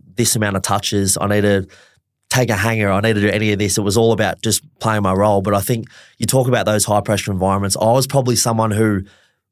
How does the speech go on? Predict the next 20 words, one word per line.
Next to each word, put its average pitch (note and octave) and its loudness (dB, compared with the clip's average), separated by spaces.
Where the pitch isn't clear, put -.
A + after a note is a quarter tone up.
left A2+ -2
speaking A#2+ -2
to G#2+ 0
psychologists G#2+ 0
and G#2 -2
all G2 0
that E2+ -8
kind G2+ -2
of F#2+ -6
thing G#2 -4
a G#2 0
little A2 2
bit G#2+ 0
later G#2 0
than G2+ -4
probably A2 0
what F#2+ 0
I F#2 0
should G#2+ -2
have, D3+ 0